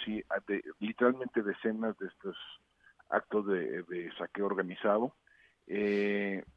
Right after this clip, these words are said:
en su mayoría en la Ciudad de México y, y la zona conurbada. Eh, no,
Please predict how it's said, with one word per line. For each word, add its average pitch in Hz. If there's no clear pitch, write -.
en 104
su 101
mayoría 101
en 107
la 90
Ciudad 101
de 98
México 98
y, 90
y 90
la 85
zona 92
conurbada. 104
Eh, 101
no, 135